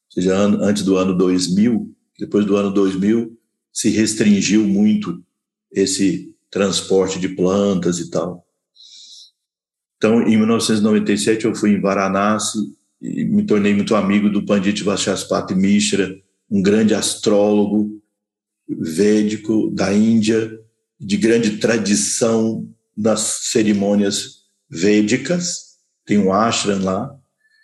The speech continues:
e eu estando lá no ashram dele, eu encontrei lá uma grande quantidade de erva kuxa, porque eles colocam lá com todas as, a pontinha pra cá, a pontinha pra lá, toda um,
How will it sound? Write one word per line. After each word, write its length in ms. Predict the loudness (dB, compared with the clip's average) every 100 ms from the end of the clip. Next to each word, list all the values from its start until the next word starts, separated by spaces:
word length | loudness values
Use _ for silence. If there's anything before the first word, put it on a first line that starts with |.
| _ _ _ -2
e 80 | 2
eu 80 | 2
estando 380 | 2 0 2
lá 160 | 2 2
no 160 | 2 2
ashram 460 | 0 0 2 2
dele, 480 | 4 2 0 -4 -8 -20 -20 _ _
eu 200 | -2 0
encontrei 760 | 0 -2 0 0 0 0 0 0
lá 300 | 0 0 -2
uma 280 | -4 -6 -12 _ _ -4
grande 380 | 0 2 0
quantidade 640 | 0 -2 -2 0 0 0 2
de 60 |
erva 320 | 2 2 0
kuxa, 400 | 0 0 0 -2 -6 -14 _ _
porque 220 | -12 -2 -2
eles 180 | 0
colocam 640 | -4 -2 0 0 0 -2 -2
lá 280 | 0 -2 -2
com 180 | -4
todas 420 | 0 -2 -2 -4 -2
as, 200 | -4 -6 -14 _ _ _ -14
a 60 |
pontinha 500 | -2 0 2 2 2
pra 220 | 2 -2 -2
cá, 200 | -2 -2
a 100 | 0
pontinha 400 | 0 2 0 0
pra 140 | 0
lá, 160 | 0 -2
toda 280 | -2 -2 2
um, 320 | 2 0